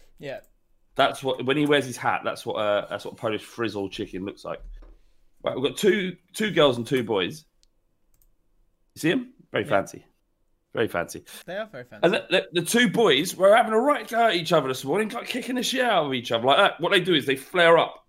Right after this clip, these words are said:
Speaker 2: They're like that, that mon-, you know, like Monster, the, the dinosaur in, in Jurassic Park. It goes, <laughs> like that, that, right? <laughs> Um, they do that at each other without making that noise.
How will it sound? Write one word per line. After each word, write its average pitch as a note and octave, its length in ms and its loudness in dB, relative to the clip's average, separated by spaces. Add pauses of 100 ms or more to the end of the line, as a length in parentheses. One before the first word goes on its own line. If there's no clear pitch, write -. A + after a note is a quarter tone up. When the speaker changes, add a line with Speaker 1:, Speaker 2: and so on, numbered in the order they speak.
Speaker 2:
They're F#3 160 0
like E3+ 140 2
that, D#3 220 0
that D#3+ 180 2
mon-, E3 240 2
you D3 80 -4
know, G#3 80 2
like F3 160 4
Monster, E3 380 -2
the, A#2 120 -6
the A#2+ 140 -10
dinosaur B2 480 0
in, G#2 160 -12 (400)
in - 160 -20
Jurassic C3 320 -6
Park. B2+ 360 -2
It - 140 -18
goes, - 100 -8
<laughs> D5+ 640 0
like - 120 -4
that, C#3 180 2
that, A#2+ 140 0 (100)
right? C3+ 180 4 (1400)
<laughs> D5+ 140 4 (720)
Um, D3+ 400 4 (680)
they E3+ 120 4
do A3+ 160 -2
that A#3 160 6
at D#3+ 60 4
each E3+ 220 2
other A2 320 4 (180)
without D3+ 260 2
making C3+ 200 0
that C#3 120 -4
noise. C3 200 -2